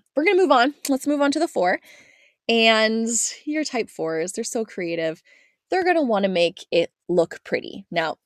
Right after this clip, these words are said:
whatever that is, you know, uh, as a teacher, this is where I see a lot of battles that I have to pick with my kids.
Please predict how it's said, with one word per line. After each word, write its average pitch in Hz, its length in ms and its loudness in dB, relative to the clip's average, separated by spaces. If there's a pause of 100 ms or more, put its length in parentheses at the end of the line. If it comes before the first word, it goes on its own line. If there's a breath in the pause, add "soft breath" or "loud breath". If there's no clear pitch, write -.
(420 soft breath)
whatever 247 340 8
that 196 180 0 (120)
is, - 160 -16
you 202 80 -10
know, 160 160 -12 (500 loud breath)
uh, 170 340 0 (580)
as 202 240 2
a 208 200 4
teacher, 208 880 0 (280 loud breath)
this 208 440 0
is 285 180 -6
where 233 320 0
I 185 520 0
see - 300 -4
a 190 60 2
lot 185 160 0
of 180 100 -4
battles 160 580 -4
that 165 160 -2
I 165 100 -4
have 165 220 -12
to 180 100 -12
pick - 340 -10
with 160 160 -14
my 165 80 -10
kids. - 400 -14